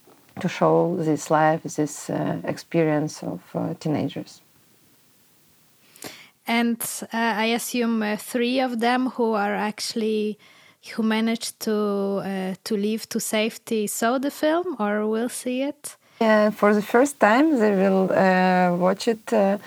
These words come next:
Speaker 1: on, uh, twenty-second of February, day of premiere at Berlinale.
Speaker 2: Amazing. And, uh, you wrote also in the film, which I thought is, was so nice,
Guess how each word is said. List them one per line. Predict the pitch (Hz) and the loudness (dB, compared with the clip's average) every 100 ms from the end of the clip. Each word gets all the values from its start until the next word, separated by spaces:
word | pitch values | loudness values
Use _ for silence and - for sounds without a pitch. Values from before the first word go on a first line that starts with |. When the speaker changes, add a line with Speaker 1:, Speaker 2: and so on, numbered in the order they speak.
| - - - | -14 -16 0
Speaker 1:
on, | 175 180 180 180 | 4 4 4 4
uh, | 175 170 170 | 4 2 2
twenty-second | 180 175 185 - 170 - 202 220 214 | 0 0 -2 -4 -2 0 0 -2 -6
of | 196 | -4
February, | - 247 240 202 196 190 | 0 2 2 4 4 4
day | 180 185 190 | 4 2 2
of | 196 | -2
premiere | - 202 196 190 190 196 190 | -2 0 4 4 4 4 0
at | 190 | 0
Berlinale. | 185 190 196 190 160 185 180 _ _ _ _ _ _ _ | 0 2 2 2 0 -4 -8 _ _ _ _ _ _ _
Speaker 2:
Amazing. | 233 226 214 214 233 262 220 214 202 208 - - - - - - - _ | -6 -4 -4 -2 -2 -2 -2 -4 -2 -4 -8 -16 -16 -16 -20 -20 -20 _
And, | 226 220 214 220 - | -2 0 0 -2 -2
uh, | 226 214 214 208 208 | 0 2 2 0 0
you | 208 214 214 214 | 0 0 0 0
wrote | 208 220 220 202 | 0 0 0 -2
also | 208 - 226 214 208 | -4 -2 -2 0 0
in | 208 208 | -2 -4
the | 202 202 196 202 | -2 -2 -2 -4
film, | - 220 208 208 208 | -4 -2 0 0 -2
which | 202 - | -4 -4
I | 202 | -8
thought | - 208 196 | -4 -6 -4
is, | 202 - | -10 -8
was | 214 214 | -8 -6
so | - 214 208 | -4 -2 0
nice, | 202 202 208 - | 0 -2 -4 -8